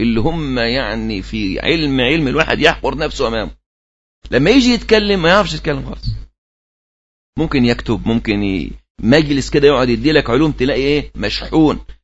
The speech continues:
لكن عشان يواجه الناس ويتكلم ما يعرفش، وده عنده علم. فكن طالب علم،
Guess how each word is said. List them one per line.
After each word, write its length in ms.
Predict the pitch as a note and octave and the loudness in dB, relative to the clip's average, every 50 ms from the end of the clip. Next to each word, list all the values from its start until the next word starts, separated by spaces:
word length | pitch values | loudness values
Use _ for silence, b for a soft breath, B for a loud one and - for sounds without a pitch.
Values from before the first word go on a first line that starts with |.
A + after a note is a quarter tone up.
| _ - | _ -8
لكن 200 | G2 - B2 G#2 | -4 -2 -2 -2
عشان 240 | F#2+ B2 - G3 G3+ | -2 0 0 0 2
يواجه 320 | G3+ A3 A3 F3+ F#3+ F3+ | 4 2 2 4 4 2
الناس 240 | E3+ D#3+ E3+ F3 - | 4 4 2 2 2
ويتكلم 300 | D3 B2+ - E3 D#3+ D3+ | 0 0 0 0 -2 0
ما 80 | D#3 E3+ | -2 -2
يعرفش، 340 | G3 G3 - - - - - _ _ _ _ _ - - - _ _ _ _ _ - | -2 -4 -6 -6 -8 -16 -16 _ _ _ _ _ -20 -20 -20 _ _ _ _ _ -4
وده 180 | F#2 A2 A#2 B2+ | -4 -2 0 0
عنده 240 | E3 G#3+ F3+ F3+ | 0 0 2 2
علم. 240 | F3+ A3 A3 - - - _ _ _ _ _ _ _ _ _ _ _ - - | 2 2 0 -2 -6 -12 _ _ _ _ _ _ _ _ _ _ _ -8 -4
فكن 200 | A#2 C#3+ D#3 D#3 | 0 0 0 2
طالب 300 | D#3+ F3 G3 G3+ F#3 F3 | 4 4 6 6 4 2
علم، 240 | E3 F3 F3+ - | 2 0 -2 -4